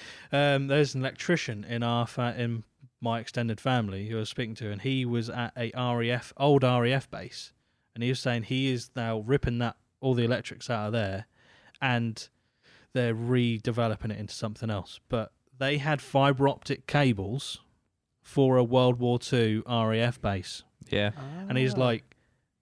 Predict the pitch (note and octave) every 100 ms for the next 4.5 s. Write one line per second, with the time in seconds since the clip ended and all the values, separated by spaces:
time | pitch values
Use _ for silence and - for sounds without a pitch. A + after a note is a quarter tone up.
0 | _ C3+ C#3 D#3+ C#3 - C#3 C#3 A#2 A#2
1 | C3+ - - C3+ A#2 C#3 C#3+ C3+ C3 B2+
2 | - _ D3+ C3+ B2 B2+ - B2 B2 B2
3 | G#2+ - B2 A#2+ A#2+ A#2 A2+ A2+ - A#2+
4 | A2 A#2 G#2 F#2